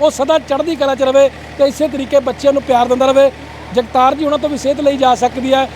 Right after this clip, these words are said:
ਕਿ ਜਿਵੇਂ ਉਹਨਾਂ ਨੇ ਕਿਹਾ ਕਿ ਬੱਚਿਆਂ ਨੂੰ ਕਿਸੇ ਕੰਮ ਤੋਂ ਰੋਕੋ ਨਾ, ਬੱਚਿਆਂ ਨੂੰ ਅੱਗੇ ਵਧਣ ਦਿਓ। ਔਰ ਆਹ ਜਿਹੜਾ ਪਿੰਡ ਨੇ ਰਲ ਕੇ ਉਪਰਾਲਾ ਕੀਤਾ, ਉਹ ਤੁਹਾਨੂੰ ਉੱਧਰ ਨਜ਼ਰ ਆ ਰਿਹਾ।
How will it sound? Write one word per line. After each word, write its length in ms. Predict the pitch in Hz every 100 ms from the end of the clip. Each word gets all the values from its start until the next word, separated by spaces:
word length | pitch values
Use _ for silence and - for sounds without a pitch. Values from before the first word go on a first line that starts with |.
| - -
ਕਿ 60 | 254
ਜਿਵੇਂ 140 | 269
ਉਹਨਾਂ 140 | 285
ਨੇ 40 | 294
ਕਿਹਾ 140 | 285
ਕਿ 80 | 285
ਬੱਚਿਆਂ 400 | 262 247 - 302
ਨੂੰ 100 | 294
ਕਿਸੇ 220 | 262 269
ਕੰਮ 180 | 277 269
ਤੋਂ 160 | 254 262
ਰੋਕੋ 300 | 220 - 285
ਨਾ, 200 | 254 247 - - -
ਬੱਚਿਆਂ 280 | 214 247 320
ਨੂੰ 100 | 285
ਅੱਗੇ 140 | 254 262
ਵਧਣ 280 | 247 294
ਦਿਓ। 220 | 277 285 285 - - -
ਔਰ 100 | 277
ਆਹ 240 | 277 277
ਜਿਹੜਾ 180 | 311 320
ਪਿੰਡ 260 | 311 277 285
ਨੇ 140 | 311
ਰਲ 220 | 269 269
ਕੇ 120 | 254
ਉਪਰਾਲਾ 380 | 302 285 262 269
ਕੀਤਾ, 380 | 240 247 254 208 - - - 392
ਉਹ 80 |
ਤੁਹਾਨੂੰ 240 | 277 285 269
ਉੱਧਰ 160 | 269
ਨਜ਼ਰ 260 | 277 247 269
ਆ 140 | 240
ਰਿਹਾ। 180 | 233 220